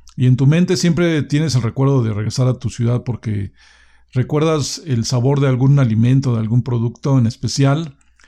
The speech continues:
Y esos recuerdos son agradables, amigos, así que, pues, está bien. Bueno, ya me desvié del tema, amigos. Hoy vamos a hablar de, del cierre de esas tiendas Best Buy. Están por cerrar ya definitivamente.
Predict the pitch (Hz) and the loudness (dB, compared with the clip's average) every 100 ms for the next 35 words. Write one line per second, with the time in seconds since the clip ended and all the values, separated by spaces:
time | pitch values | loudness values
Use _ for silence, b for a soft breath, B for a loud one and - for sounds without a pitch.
0 | b b b 120 117 123 151 139 120 131 | b b b -2 -2 0 0 0 -2 -2
1 | 139 135 143 147 123 120 147 202 190 180 | -2 0 0 0 0 0 0 -2 0 0
2 | 180 151 143 147 151 123 - 110 - 120 | 0 -2 -6 -6 -4 -4 -6 -10 -6 -6
3 | 104 - B B B B B - 185 214 | -4 -8 B B B B B 0 2 4
4 | 233 220 180 147 196 185 165 165 165 165 | 4 2 2 4 4 2 2 2 2 0
5 | 175 - 180 190 147 135 147 156 147 147 | -2 0 0 0 0 0 2 0 -2 0
6 | 139 107 - _ _ _ 139 - - 139 | 0 -2 -6 _ _ _ -20 -16 -4 0
7 | 131 127 160 160 170 170 156 139 156 151 | 2 2 0 0 0 -2 -2 -2 -2 0
8 | 151 131 110 139 123 127 165 185 131 135 | 0 0 2 2 2 -2 -4 -8 -4 0
9 | 131 139 131 117 113 110 117 107 127 135 | 4 6 4 2 -4 -6 -6 -4 -2 -2
10 | 127 131 120 117 113 123 127 123 123 160 | 0 0 -2 -2 0 0 2 2 2 0
11 | 175 | -6